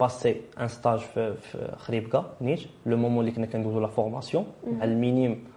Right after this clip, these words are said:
Speaker 1: والكادي ديال الكلوب ديال لو سي كا. ابخي، منين رجعت لهنايا، جي باسي اون اكسبيريونس مع، آه، مع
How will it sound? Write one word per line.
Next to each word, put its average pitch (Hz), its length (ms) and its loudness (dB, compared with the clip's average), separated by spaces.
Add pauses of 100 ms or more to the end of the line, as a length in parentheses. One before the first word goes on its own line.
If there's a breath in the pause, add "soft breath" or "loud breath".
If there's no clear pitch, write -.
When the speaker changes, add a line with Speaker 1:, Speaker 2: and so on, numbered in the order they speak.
(200 loud breath)
Speaker 1:
والكادي 113 480 2
ديال 110 320 0
الكلوب 131 400 0
ديال 120 140 6
لو 113 80 2
سي 110 160 -6
كا. - 300 -2 (580 loud breath)
ابخي، 135 760 4
منين 123 320 2
رجعت 113 320 -2
لهنايا، 123 340 4
جي 131 120 2
باسي 120 420 0
اون 117 100 2
اكسبيريونس 117 800 0
مع، 113 160 0
آه، 110 1300 0
مع 110 460 0